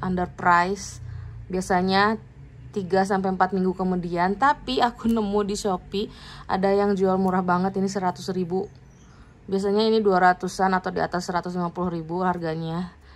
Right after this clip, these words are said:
Aku nemu seratus ribu banget ini.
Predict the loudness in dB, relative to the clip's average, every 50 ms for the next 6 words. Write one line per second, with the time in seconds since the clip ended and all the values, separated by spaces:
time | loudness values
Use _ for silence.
0 | -20 -16 -10 -6 -4 -2 0 0 0 0 -2 -2 -2 0 2 2 2 0 -4 -8
1 | -6 -4 -4 -4 -4 -2 -4 -4 -4 0 0 2 2 2 0 -2 -4 -4 -6 -6
2 | -6 -4 0 0 -2